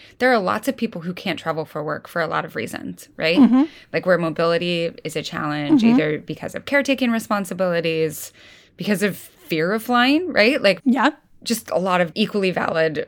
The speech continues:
Speaker 1: all valid reasons. So how do you have this conversation?
Speaker 2: Well, there are some things that folks have figured out that help and that I think she could say to her boss, like, "I do really want this. This is important to my career, but I'm gonna need some support to make it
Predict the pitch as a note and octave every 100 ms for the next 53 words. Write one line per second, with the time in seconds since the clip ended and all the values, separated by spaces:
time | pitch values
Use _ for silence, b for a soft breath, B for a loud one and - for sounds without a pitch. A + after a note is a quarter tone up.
0 | - - E3+ E3 D#3 D3 D3 - - -
1 | - - - _ _ - - F#3+ D#3+ F3
2 | F#3 _ _ _ - F#3+ F#3+ E3 - F3+
3 | D#3 E3+ F3 - F3 F#3+ _ C#4 D4 D4+
4 | D4 C#4 E4 G#4 - G#4+ F#4+ C#4 B3 A#3+
5 | A#3 A#3 - - - C#4 B3 B3+ A#3 C4+
6 | G3 A#3+ B3+ G3 G3 G3+ - _ - G#3+
7 | - G#3+ A3+ - - - A#3 A#3 A3+ A3
8 | B3+ B3 - B3 - G#3 - B3+ A#3+ A3
9 | B3+ G#3 G3+ - A3 G#3+ B B B B
10 | B _ - B3+ A3 D4 C#4+ C#4+ B3+ A3+
11 | G#3+ A3+ G#3+ - C4 B3+ A3 A3 C4 A#3
12 | - A3+ G#3+ B3 A3 G#3 F#3 A3 - A#3
13 | A3+ A#3+ B3 A#3 A3 - A#3 G3 - G3+
14 | - A3 A3+ G4+ - - B3 A3 - G#3
15 | G#3+